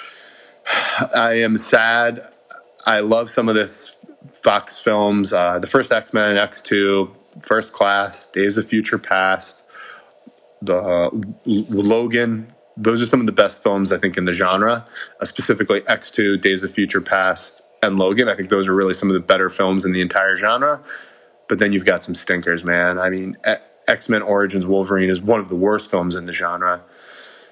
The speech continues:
Uh, X-Men Apocalypse is boring, which is weird. It's just not good. Dark Phoenix isn't good. This film, New Mutants, isn't very good. Um, then you have a couple that are in the middle, like the Wolverine, which is the second Wolverine film,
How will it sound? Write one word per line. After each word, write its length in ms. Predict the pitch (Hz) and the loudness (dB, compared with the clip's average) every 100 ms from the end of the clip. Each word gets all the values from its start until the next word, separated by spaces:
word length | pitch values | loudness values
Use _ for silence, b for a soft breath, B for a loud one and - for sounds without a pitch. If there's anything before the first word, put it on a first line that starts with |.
| B B _ - - - | B B _ -20 -8 -2
Uh, 480 | 69 95 87 - - - - - | 0 0 0 -4 -8 -12 -20 -4
X-Men 340 | - 120 - 120 | -2 0 0 -2
Apocalypse 800 | 98 101 98 - 127 127 - - - _ - | 0 0 0 0 0 -2 -10 -18 -20 _ -4
is 240 | 117 104 | -2 -2
boring, 640 | 90 90 98 120 151 175 170 | -4 0 2 2 2 -2 -4
which 200 | 123 113 | -2 0
is 120 | 117 104 | 0 0
weird. 180 | 123 | 0
It's 160 | 123 - | 0 -4
just 160 | - 113 | -4 -2
not 220 | 113 90 | -2 0
good. 480 | 98 131 160 160 - - | 2 2 0 -8 -14 -4
Dark 240 | 127 101 - | 0 0 0
Phoenix 360 | 143 165 165 | 0 0 0
isn't 260 | 156 156 143 | -2 0 2
good. 420 | 151 147 135 131 | 2 2 0 -2
This 240 | 98 110 - | -2 -2 2
film, 180 | 147 | 2
New 120 | 110 92 | 2 2
Mutants, 420 | 95 165 185 165 | 2 0 2 2
isn't 220 | 170 165 | 2 2
very 240 | 156 151 | 2 2
good. 440 | 139 139 135 131 131 B B B - | 2 2 2 0 -2 B B B -18
Um, 420 | - 82 85 117 | -10 -6 -2 2
then 180 | 139 165 | 4 2
you 60 | 160 | 0
have 100 | 135 | 0
a 40 | |
couple 260 | - 127 113 | 2 2 2
that 100 | 107 | 2
are 80 | |
in 80 | 104 | 2
the 80 | 98 | 2
middle, 260 | 95 85 85 | 2 2 2
like 180 | 92 | 0
the 100 | - | 0
Wolverine, 760 | 95 98 95 95 92 95 92 90 | 2 0 0 2 2 2 0 -4
which 140 | 104 - | -8 -8
is 40 | |
the 100 | 87 | -8
second 360 | 87 143 127 123 | 0 2 2 0
Wolverine 400 | 110 107 104 101 | 0 2 2 2
film, 500 | 92 95 95 92 87 | 0 2 2 0 -2